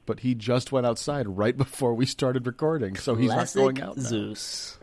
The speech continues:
Speaker 1: I know, classic Zeus.
Speaker 2: I don't have a dog.
Speaker 1: Well, you're missing out 'cause he's the goodest boy.
Speaker 2: He is pretty sweet.
Speaker 1: He is the bestest boy.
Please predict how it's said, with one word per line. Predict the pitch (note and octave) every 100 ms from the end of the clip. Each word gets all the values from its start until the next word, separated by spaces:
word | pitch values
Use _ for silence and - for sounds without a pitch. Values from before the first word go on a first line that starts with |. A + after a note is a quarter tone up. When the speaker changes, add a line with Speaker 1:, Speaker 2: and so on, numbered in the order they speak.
| -
Speaker 1:
I | G#2+ G#2
know, | G#2 F2+
classic | - C#3 C#3+ - G2
Zeus. | E2+ F2 D#2+ - - _ _ - -
Speaker 2:
I | C3+ E3+ A2
don't | B2 C3
have | D#3+ F3+
a |
dog. | G#2 G2+ G2+ - _ _ _ _ _ _ _ _ _ _ _ - -
Speaker 1:
Well, | B2 A2 G2 - _ _ _ _ _
you're | - A#2+
missing | A2+ - G#2
out | F#2+
'cause | - G#2
he's | C#3 B2
the | A#2
goodest | F#2 F2 D2+ -
boy. | - - G#2 - - _ _
Speaker 2:
He | A2
is | -
pretty | -
sweet. | - - - _ - - - -
Speaker 1:
He | G2+
is | F2
the | F2
bestest | D#2+ D#2 E2+
boy. | - C#2+